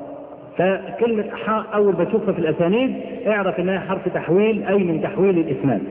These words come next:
خلاص؟ ثم أخيرًا بيروي الطحاوي في مشكل آثار، في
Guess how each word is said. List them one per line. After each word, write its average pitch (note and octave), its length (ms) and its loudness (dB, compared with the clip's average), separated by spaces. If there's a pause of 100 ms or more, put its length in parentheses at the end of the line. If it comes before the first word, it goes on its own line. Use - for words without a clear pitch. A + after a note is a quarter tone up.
(460)
خلاص؟ G#3 260 2 (960)
ثم B3+ 280 4 (320)
أخيرًا G#3+ 520 2 (580)
بيروي F#3+ 480 4
الطحاوي F3+ 480 2
في E3 60 2
مشكل D#3+ 540 2
آثار، D3 360 2
في C3+ 560 4